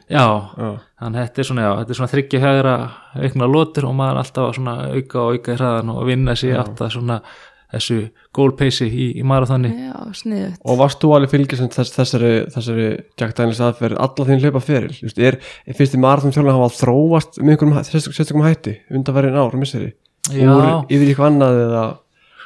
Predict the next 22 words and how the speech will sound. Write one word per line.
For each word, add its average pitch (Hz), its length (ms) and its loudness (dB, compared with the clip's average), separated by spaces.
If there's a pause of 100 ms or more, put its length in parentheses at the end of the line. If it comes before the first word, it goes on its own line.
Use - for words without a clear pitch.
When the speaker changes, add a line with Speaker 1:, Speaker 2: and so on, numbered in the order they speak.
(120)
Speaker 1:
Sko, 120 360 -4 (100)
já, 135 240 0
ég 139 120 4
er 143 60 2
svona, 160 380 0
einmitt, 127 240 -2
ég 139 240 -2
fór 170 180 0
að 170 140 -2
fylgja 180 320 0
þessu 170 340 2
því 165 120 -2 (100)
ég 156 80 -2
færði 170 260 0
mig 175 160 4
út 175 60 0
í 175 80 2
marathonhlaupin. 175 640 2 (180)
Speaker 2:
Já, 139 280 2 (100)
sem 131 180 0
var 127 160 4
hvenær? 113 320 -4